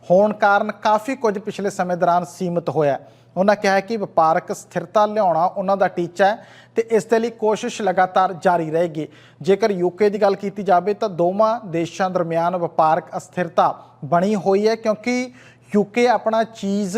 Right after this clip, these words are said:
ਕੈਨੇਡੀਅਨ ਮਾਰਕੀਟ ਦੇ ਵਿੱਚ ਵੇਚਣਾ ਚਾਹੁੰਦਾ ਸੀ, ਪਰ ਇਸ ਦੇ ਬਾਅਦ ਗੱਲਬਾਤ ਟੁੱਟ ਗਈ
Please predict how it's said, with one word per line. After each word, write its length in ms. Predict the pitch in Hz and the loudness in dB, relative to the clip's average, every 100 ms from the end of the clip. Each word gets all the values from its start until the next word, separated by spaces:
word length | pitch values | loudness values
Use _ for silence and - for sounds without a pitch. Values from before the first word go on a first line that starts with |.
| 240 | -2
ਕੈਨੇਡੀਅਨ 500 | 214 208 202 247 247 | 0 0 0 -2 -4
ਮਾਰਕੀਟ 560 | 214 165 165 160 208 190 | -2 0 0 0 -2 0
ਦੇ 140 | 202 | 0
ਵਿੱਚ 320 | 190 185 - 170 - - | 0 -4 -2 -4 -4 -2
ਵੇਚਣਾ 340 | 180 175 208 208 | -2 0 0 2
ਚਾਹੁੰਦਾ 320 | 214 214 220 | 2 0 -2
ਸੀ, 160 | 233 | -2
ਪਰ 200 | 233 226 220 | 0 0 0
ਇਸ 140 | 196 | -6
ਦੇ 120 | - 214 | -2 2
ਬਾਅਦ 300 | 180 180 208 185 | 2 2 0 0
ਗੱਲਬਾਤ 460 | 175 170 180 185 190 | -2 2 0 0 -2
ਟੁੱਟ 180 | 175 | -2
ਗਈ 220 | 160 156 | 0 -2